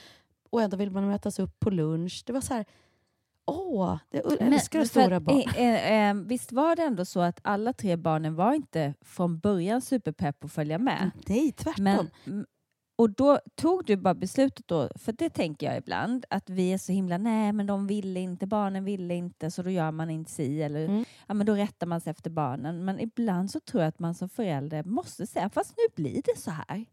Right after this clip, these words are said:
Speaker 1: Det var exakt så jag gjorde, och det var kanske lite också efter den här kursen jag var på sist, att så här, det, det, man måste våga vara vuxen själv också och säga att nu är det så här. Jag menar, jag hade en sjuttonåring som verkligen inte ville och var så här, "Vad är det?" Jag bara, "Det här är sista året jag bestämmer vad du ska göra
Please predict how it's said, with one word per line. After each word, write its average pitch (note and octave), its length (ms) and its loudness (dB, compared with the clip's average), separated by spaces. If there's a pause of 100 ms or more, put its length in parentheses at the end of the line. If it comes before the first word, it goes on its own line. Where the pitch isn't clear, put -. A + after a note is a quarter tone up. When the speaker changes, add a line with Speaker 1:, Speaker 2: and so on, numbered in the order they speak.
(120)
Speaker 1:
Det A#3 80 -6
var A#3+ 40 0
exakt - 280 -4
så - 100 -2
jag G#3 120 2
gjorde, F#3 320 -2
och F3 80 0
det G#3 80 -4
var C#4 60 -2
kanske G#3 280 -8
lite F#3 220 -6
också - 180 -8
efter - 160 -4
den F3 100 0
här E3 100 -4 (340)
kursen - 360 -8
jag F3 80 -4
var D3+ 120 -4
på - 160 -6
sist, D#3 300 -10
att - 120 -8
så D#3+ 100 -8
här, D3 80 -6
det, G3 360 -6
det, G3 80 -8
man A3 160 -4
måste A#3 460 -8
våga G3+ 360 -6
vara F#3+ 160 -8
vuxen F3 640 -10
själv F3+ 320 -6
också A#3 220 -8
och D#3 60 -6
säga D3+ 180 -6
att - 160 -12 (260)
nu C#4 180 2
är A#3 180 0
det G3+ 80 2
så - 140 -8
här. - 180 -6 (300)
Jag - 80 -4
menar, G3 160 2
jag F3+ 80 2
hade G#3+ 180 -2
en G3 40 -2
sjuttonåring F3+ 480 -6
som D#3 260 -6
verkligen E3+ 560 -4
inte C#3+ 240 -4
ville C3+ 320 -6
och - 100 -6
var D#3 120 -4
så - 100 -8
här, - 100 -6
"Vad A#3+ 100 -10
är - 60 -10
det?" E3 280 -6 (260)
Jag F#3+ 120 -6
bara, - 120 -6
"Det - 80 -8
här D#4 80 -2
är C#4+ 40 -2
sista - 340 -6
året A3 160 -2
jag F3+ 120 0
bestämmer E3+ 420 -2
vad E3+ 120 -2
du D3+ 120 -2
ska - 180 -6
göra D#3 280 -2